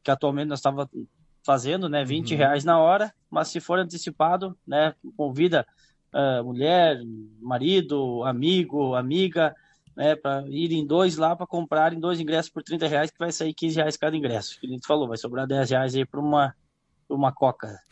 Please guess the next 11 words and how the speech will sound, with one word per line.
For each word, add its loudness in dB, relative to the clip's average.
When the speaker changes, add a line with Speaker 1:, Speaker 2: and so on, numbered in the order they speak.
Speaker 2:
<laughs> -10
Qual -4
que -8
é -2
a -2
expectativa -4
de -4
público -4
pra -6
quarta-feira, -6
Maurício? -8